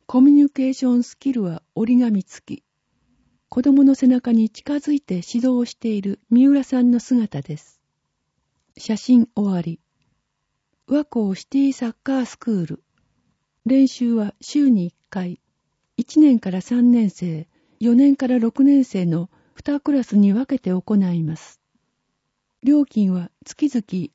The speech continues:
五千五百円税込みとなっています。火曜日コース、一年から三年生、十八時から十九時三十分。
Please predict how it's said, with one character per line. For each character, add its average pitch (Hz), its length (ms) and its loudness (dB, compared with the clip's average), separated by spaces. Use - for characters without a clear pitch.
五 226 140 -6
千 269 260 2
五 202 140 -4
百 240 340 -4
円 170 200 -2
税 247 180 -2
込 226 200 -4
み 202 200 -2
と 262 120 0
な 226 120 0
っ - 40 -12
て - 200 -14
い 147 120 -6
ま 151 120 -8
す。 - 240 -20
火 240 140 -6
曜 285 240 0
日 262 140 0
コ 226 180 -6
ー 175 60 -8
ス、 - 260 -14
一 294 240 2
年 240 220 4
か 190 140 -6
ら 185 100 -6
三 254 300 0
年 247 180 2
生、 170 380 -12
十 277 220 0
八 277 260 -4
時 220 120 -6
か 180 120 -8
ら 165 180 -10
十 277 200 0
九 240 140 -6
時 180 100 -10
三 247 280 -2
十 226 140 -4
分。 165 420 -6